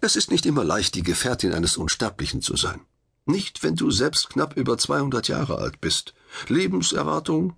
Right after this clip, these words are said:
ungewiss, aber potenziell unbegrenzt. Und dein Partner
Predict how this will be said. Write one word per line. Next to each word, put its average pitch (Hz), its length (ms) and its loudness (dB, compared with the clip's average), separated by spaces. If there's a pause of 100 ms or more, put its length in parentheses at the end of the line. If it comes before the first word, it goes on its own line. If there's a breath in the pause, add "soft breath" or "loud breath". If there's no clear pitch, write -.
ungewiss, 143 640 0 (680 loud breath)
aber 175 480 2
potenziell 170 600 2
unbegrenzt. 90 1040 0
Und 113 220 0
dein 92 100 2
Partner 143 440 0